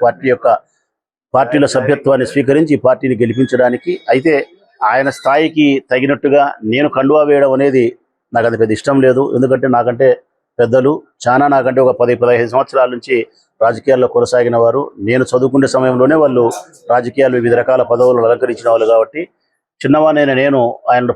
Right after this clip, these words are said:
పార్టీలోకి ఆహ్వానించి కండువా వేయడం నాకు ఇష్టం లేదు. కాబట్టి ఆయన స్థాయికి తగినట్టు ముఖ్యమంత్రి గారితోనే ఆయన కండువా వేపించాలనే ఉద్దేశాన్ని పార్టీ భావించింది. కాబట్టి ఇరవై ఏడో తారీఖు రాష్ట్ర ముఖ్యమంత్రి, గౌరవ ముఖ్యమంత్రి జగన్మోహన్ రెడ్డి గారి సమక్షంలోనే అన్నను పార్టీలోకి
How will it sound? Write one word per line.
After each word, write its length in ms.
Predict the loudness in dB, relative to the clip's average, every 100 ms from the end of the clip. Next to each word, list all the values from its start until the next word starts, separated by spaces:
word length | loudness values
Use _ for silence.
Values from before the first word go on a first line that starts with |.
| 0
పార్టీలోకి 380 | -2 0 2 2
ఆహ్వానించి 360 | 2 -2 -2 -4
కండువా 240 | -2 0 2
వేయడం 180 | 2 2 0
నాకు 120 | -4
ఇష్టం 180 | -4 -2 0
లేదు. 140 | 2 2
కాబట్టి 320 | 2 0 -8 -12 _ _ -6 -2
ఆయన 140 | -2 -4
స్థాయికి 300 | -2 0 0 0
తగినట్టు 320 | 0 0 0 -2
ముఖ్యమంత్రి 400 | 0 -2 0 2
గారితోనే 320 | 0 0 0 2
ఆయన 140 | 0 -2
కండువా 220 | 0 2 2
వేపించాలనే 580 | 0 -4 -2 0 0 -2 -4 _ _ _
ఉద్దేశాన్ని 520 | -4 0 0 0 0 0
పార్టీ 220 | 0 0 -2
భావించింది. 400 | 0 0 -2 -2 2
కాబట్టి 320 | 2 0 -2 -6 _ _ _ -4
ఇరవై 280 | 0 2 2
ఏడో 100 | 0 0
తారీఖు 260 | 0 0 0 0
రాష్ట్ర 220 | 0 -2 -2
ముఖ్యమంత్రి, 400 | -2 -2 -2 0 2
గౌరవ 200 | 2 2
ముఖ్యమంత్రి 340 | -2 -4 -2 0 0
జగన్మోహన్ 380 | 0 0 -4
రెడ్డి 140 | -2 0
గారి 140 | 0 -2
సమక్షంలోనే 540 | -8 -6 -2 0 0 -2 -6 _ _ -4
అన్నను 200 | -2 0 0
పార్టీలోకి 420 | 0 0 -4